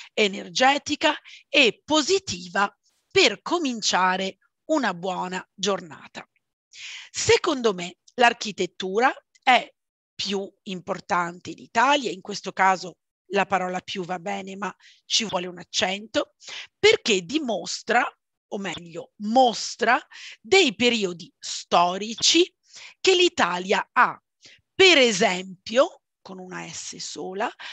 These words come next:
le case vecchie sono viste, si vedono, diciamo, in tutti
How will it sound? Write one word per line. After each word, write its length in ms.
le 180
case 380
vecchie 580
sono 600
viste, 640
si 400
vedono, 800
diciamo, 640
in 260
tutti 600